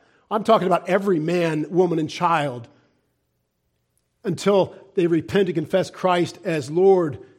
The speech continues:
we are given over to savagery, and our savagery is, it's coming out. Is it not?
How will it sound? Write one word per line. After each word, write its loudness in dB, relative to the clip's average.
we 2
are 2
given 0
over 2
to -6
savagery, 0
and 0
our 2
savagery 0
is, -14
it's -4
coming 0
out. -4
Is -4
it 0
not? 0